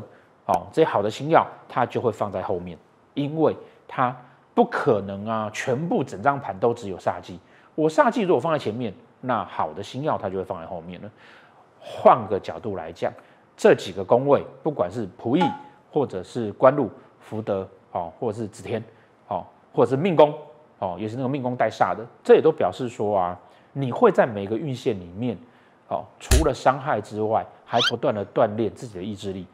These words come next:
或者说，如果说今天你踩进官禄宫的时候，你就直接发现有个化忌在那里，直接发现有一个火星在那边，那也会表示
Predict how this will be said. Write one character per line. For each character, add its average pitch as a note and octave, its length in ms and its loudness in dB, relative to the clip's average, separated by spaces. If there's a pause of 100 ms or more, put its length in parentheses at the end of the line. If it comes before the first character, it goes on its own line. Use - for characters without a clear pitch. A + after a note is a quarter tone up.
(180)
或 D3+ 320 4
者 - 220 -8
说， A#2 280 -2 (380)
如 C3+ 180 -4
果 B2 200 -2
说 C#3+ 160 -2
今 C#3 240 -6
天 C3+ 200 2 (260)
你 A#2 120 -6
踩 G2+ 340 -6
进 C3 240 -4
官 B2+ 160 6
禄 C3+ 140 0
宫 A#2+ 160 2
的 A2 60 -8
时 - 120 -6
候， G#2 220 2
你 G2 60 -12
就 C#3 100 -2
直 A2 160 -10
接 A#2 160 -2
发 C3 220 0
现 A#2+ 180 -2
有 F#2+ 80 -4
个 G2 100 -6
化 A2+ 160 6
忌 G#2+ 140 -2
在 G2+ 140 0
那 G2+ 80 -6
里， F#2+ 60 -10 (200)
直 B2+ 140 -10
接 E3 120 2
发 D#3 200 2
现 C3+ 180 -2
有 F#2+ 160 -2
一 G2 60 -6
个 F#2+ 200 -6 (420)
火 G2 120 -4
星 A2 160 -6
在 A#2 120 0
那 A2 80 -2
边， G#2 240 -6 (240)
那 A3 140 0
也 G2 140 -4
会 D3+ 180 2
表 F2 260 -6
示 G#2 240 -8